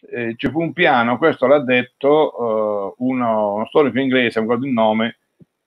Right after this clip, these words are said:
che Churchill, insomma, voleva a un certo punto farlo fuori, in qualche modo poi non so perché non fu fatto. Addirittura si pensò anche di bombardare Roma e di colpire il Palazzo Venezia.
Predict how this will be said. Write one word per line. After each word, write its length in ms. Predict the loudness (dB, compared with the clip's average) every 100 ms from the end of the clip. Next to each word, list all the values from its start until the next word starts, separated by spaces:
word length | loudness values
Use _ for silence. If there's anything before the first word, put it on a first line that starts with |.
| _ -8
che 160 | -6
Churchill, 440 | 0 2 2 0 -4
insomma, 320 | -2 -2 0
voleva 200 | 4 4
a 40 | 4
un 40 |
certo 220 | 0 -4
punto 260 | -4 -2 -2
farlo 300 | 0 -2 -2
fuori, 460 | 2 2 2 -2
in 100 | -6
qualche 240 | -4 -4 -2
modo 240 | -2 -2
poi 180 | 0 2
non 220 | 2 -2
so 200 | 0 0
perché 280 | 0 -4 -2
non 140 | -4
fu 120 | -6 -2
fatto. 380 | 0 0 -2
Addirittura 380 | -2 -2 0 0
si 120 | 0
pensò 300 | 0 0 2
anche 320 | 2 2 0 -2
di 160 | -2
bombardare 540 | 0 0 2 4 4 4
Roma 300 | 2 0 0
e 40 |
di 120 | -2
colpire 460 | -2 -4 -2 -2 0
il 100 | 0
Palazzo 320 | 0 -2 -2
Venezia. 600 | -2 -2 -4 -6 -12 -12